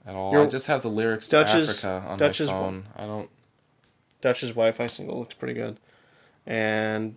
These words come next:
Speaker 2: the weather, what time is it? It's ten fifteen.
Speaker 1: Yeah.
Speaker 2: So.
Speaker 1: Weather's great.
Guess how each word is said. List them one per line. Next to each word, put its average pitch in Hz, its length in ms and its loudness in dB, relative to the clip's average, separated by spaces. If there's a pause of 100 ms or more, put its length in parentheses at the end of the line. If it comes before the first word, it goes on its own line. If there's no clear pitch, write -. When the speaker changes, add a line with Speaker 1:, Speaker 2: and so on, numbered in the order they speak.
Speaker 2:
the 113 140 -4
weather, 135 580 6
what 135 140 -4
time 120 180 2
is 107 140 -2
it? - 180 -2 (140)
It's - 460 -6 (280)
ten 127 220 2
fifteen. 113 420 -4 (380)
Speaker 1:
Yeah. 90 160 -14 (540)
Speaker 2:
So. 113 280 -8 (420)
Speaker 1:
Weather's 110 320 -10
great. 95 400 -2